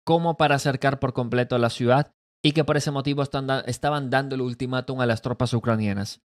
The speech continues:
Algunos se burlaban de esto, de que las tropas rusas no podían hacerlo, que pues ya saben lo típico, ¿no? Que no lo iban a hacer, que iban a fracasar rodeando Vuhledar y todo eso.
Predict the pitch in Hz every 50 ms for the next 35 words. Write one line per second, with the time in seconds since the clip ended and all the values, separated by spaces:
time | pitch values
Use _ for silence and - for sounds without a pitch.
0 | _ _ _ _ _ _ - - 127 135 143 180 202 214 220 214 208 208 - -
1 | _ - - - 120 110 117 120 113 127 143 151 151 147 143 131 127 139 151 151
2 | - - 165 156 139 127 - 120 117 113 - 127 131 120 127 117 120 127 117 120
3 | 123 117 120 123 123 - 120 113 117 120 120 113 110 104 - - 139 143 143 147
4 | 147 143 139 - 117 117 - 113 110 107 _ - 104 107 117 107 - 110 120 110
5 | 101 107 - - 123 123 120 104 113 113 127 127 - 113 110 117 117 117 120 117
6 | 113 113 110 110 110 - - 160 165 165 160 - - 117 113 113 117 117 113 110
7 | 107 - 113 107 - 117 110 - - 117 117 120 - _ _ _ _ - - -
8 | 123 123 113 113 120 123 123 117 117 113 110 107 107 110 117 117 120 123 131 160
9 | 170 175 160 127 113 - 113 110 104 101 - - 107 95 -